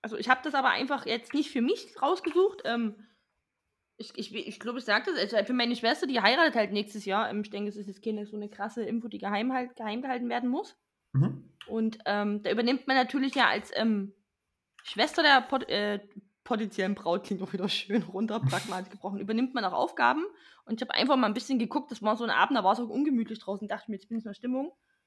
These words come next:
Speaker 1: Ähm,
Speaker 2: Mhm.
Speaker 1: dann hab ich mal geguckt.
Speaker 2: Okay.
Speaker 1: Und hab festgestellt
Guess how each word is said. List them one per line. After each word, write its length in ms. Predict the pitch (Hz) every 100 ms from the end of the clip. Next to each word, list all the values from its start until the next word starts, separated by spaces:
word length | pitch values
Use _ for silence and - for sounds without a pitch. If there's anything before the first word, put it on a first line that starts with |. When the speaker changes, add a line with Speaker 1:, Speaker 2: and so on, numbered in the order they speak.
| _ _ _ -
Speaker 1:
Ähm, 180 | 233 233
Speaker 2:
Mhm. 380 | - 110 - - _ _ _
Speaker 1:
dann 120 | 403
hab 100 | 415
ich 80 | 415
mal 100 | 427
geguckt. 400 | 392 262 - - _ _ _ _ _ _ _ _ _ _ _ _ _ _ _ _ _ _ _ - _ _ _ - _ _ _ _ _ _ _ _
Speaker 2:
Okay. 220 | 254 392
Speaker 1:
Und 100 | -
hab 160 | 226 135
festgestellt 640 | 262 269 - 311 294 294